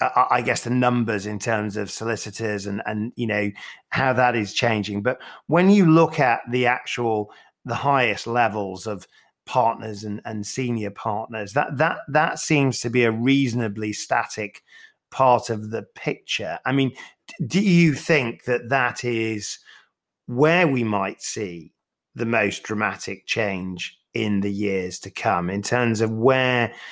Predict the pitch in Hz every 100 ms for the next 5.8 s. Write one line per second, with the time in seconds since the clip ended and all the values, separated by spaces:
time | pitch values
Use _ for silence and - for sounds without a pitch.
0 | - _ - 123 120 - - 135 135 120
1 | 107 113 110 113 117 113 101 98 - -
2 | 113 107 101 - - _ _ - 113 117
3 | 117 127 - 127 113 113 101 110 104 101
4 | 101 - 110 98 110 104 104 - 98 104
5 | 107 127 120 117 117 120 113